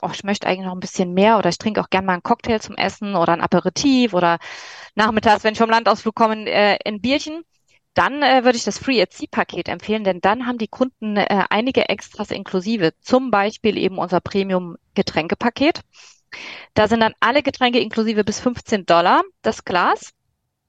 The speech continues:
Also da hat man schon eine riesige Auswahl. Man hat, wenn man eine Balkonkabine bucht, äh, oder ab einer Balkonkabine zwei Spezialitäten-Restaurants, Jürgens hat's grad erwähnt, dass wir so viele Restaurants an Bord haben,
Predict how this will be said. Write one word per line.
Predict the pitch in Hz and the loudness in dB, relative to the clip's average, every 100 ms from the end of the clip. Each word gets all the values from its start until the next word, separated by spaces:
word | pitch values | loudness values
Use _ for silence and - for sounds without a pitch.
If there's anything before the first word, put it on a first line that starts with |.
| _ | _
Also | - 196 | 0 2
da | 196 | 2
hat | 196 | 2
man | - | 0
schon | 190 196 | -4 -4
eine | 175 | -4
riesige | 208 247 247 - | -4 -2 0 2
Auswahl. | 190 214 - 262 359 - - - - - | 2 0 2 2 0 -8 -20 -20 -18 -4
Man | 208 220 | -4 0
hat, | 233 262 - - | 0 0 -2 -4
wenn | 240 240 | -2 0
man | 233 | 0
eine | 214 | 2
Balkonkabine | 220 - 381 392 226 220 226 | 0 2 -2 0 -2 -2 -4
bucht, | 214 285 339 - - | -2 -2 -4 -8 0
äh, | 226 | 2
oder | 175 - | 4 2
ab | - | 2
einer | 220 | 0
Balkonkabine | 208 202 262 254 226 208 202 | 0 0 -4 -4 -4 -4 -10
zwei | - - 233 | -6 0 0
Spezialitäten-Restaurants, | - - - 233 220 - 240 202 180 - 185 196 208 | 2 -2 -2 -2 -2 -2 -8 -6 -6 -4 0 0 0
Jürgens | 190 190 190 | -4 -4 -6
hat's | 190 - | -8 -4
grad | 185 - | -4 -2
erwähnt, | 165 185 | -4 -2
dass | 190 180 | -2 -2
wir | 180 | 0
so | 175 | -2
viele | - 254 233 190 | 2 2 4 4
Restaurants | 190 196 202 214 | 2 2 2 2
an | 170 | 0
Bord | 170 180 | 0 0
haben, | 190 185 | 0 -2